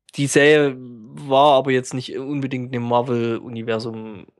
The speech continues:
sondern das war halt einfach bloß so, hey, wir nehmen Hulk und setzen den jetzt irgendwie, äh, in reales Bild rein und der macht dann seinen eigenen Scheiß und lebt seine eigenen Geschichten. Und die hatten einen saucoolen, äh, Soundtrack.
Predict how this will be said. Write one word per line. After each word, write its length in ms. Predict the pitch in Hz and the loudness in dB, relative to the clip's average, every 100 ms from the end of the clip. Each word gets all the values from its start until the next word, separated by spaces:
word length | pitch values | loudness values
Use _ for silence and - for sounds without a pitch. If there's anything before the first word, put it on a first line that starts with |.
| _ - | _ -8
sondern 440 | 117 113 113 113 | -6 -4 -6 -8
das 220 | 110 - | -10 -6
war 80 | 110 | -4
halt 100 | 113 | -2
einfach 220 | 107 120 | -2 -4
bloß 180 | 117 117 | -4 -4
so, 180 | - 117 | 0 2
hey, 200 | 127 139 | 4 4
wir 80 | 127 | 4
nehmen 260 | 120 117 | 2 2
Hulk 240 | 127 139 143 | 2 2 0
und 240 | 123 117 | -8 -10
setzen 260 | 117 - 117 | -12 -12 -12
den 160 | 120 120 | -10 -12
jetzt 120 | - | -14
irgendwie, 440 | 123 117 117 117 | -12 -12 -12 -10
äh, 360 | - 110 101 87 - - - - _ _ _ | -10 -12 -12 -16 -20 -20 -20 -20 _ _ _
in 220 | 156 151 | 4 6
reales 920 | 151 135 117 117 127 123 117 - - - _ _ _ _ _ _ | 6 6 6 6 4 2 0 -8 -14 -20 _ _ _ _ _ _
Bild 340 | - 135 131 120 | 4 4 4 2
rein 300 | 117 120 117 | 2 2 -2
und 260 | 113 113 | -8 -10
der 300 | 120 120 120 | -16 -6 -2
macht 220 | 117 120 120 | -2 -2 -6
dann 80 | |
seinen 180 | 113 117 | -6 -6
eigenen 300 | 117 117 113 | -6 -6 -6
Scheiß 240 | 110 110 117 | -4 -4 -4
und 160 | 113 | -4
lebt 180 | 113 110 | -4 -2
seine 180 | 113 113 | -2 -2
eigenen 280 | 113 117 113 | -4 -4 -2
Geschichten. 420 | - 131 - - - - - _ _ - | 0 0 0 -8 -8 -18 -20 _ _ 2
Und 200 | 160 147 _ - | 2 2 _ -2
die 80 | 113 | 0
hatten 120 | 127 | 2
einen 80 | 117 | 2
saucoolen, 600 | 107 117 - 127 113 117 | 2 2 2 2 2 -2
äh, 480 | 123 110 107 110 107 | -6 -6 -6 -6 -6
Soundtrack. 440 | - 117 117 - | -6 -6 -8 -12